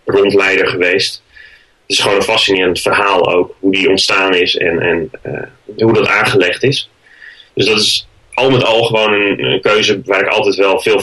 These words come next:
profijt van gehad heb. En na drie jaar die bachelor gedaan te hebben, ben ik toen vervolgens, ehm,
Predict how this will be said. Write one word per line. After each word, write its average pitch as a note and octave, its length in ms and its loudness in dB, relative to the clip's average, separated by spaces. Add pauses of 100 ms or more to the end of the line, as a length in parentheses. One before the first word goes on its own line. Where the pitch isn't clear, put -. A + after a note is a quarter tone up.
(120)
profijt G2+ 380 0
van F2+ 140 -8
gehad - 240 -4
heb. G2+ 180 0 (600)
En G2 80 0
na G2+ 120 2
drie A2 200 0
jaar G#2 160 2
die G2 100 -2
bachelor G#2 380 0
gedaan G2+ 320 0
te A2+ 80 0
hebben, G2 200 2
ben F#2 120 4
ik F2 100 -2
toen F#2+ 160 2
vervolgens, F#2 640 0
ehm, E2+ 380 0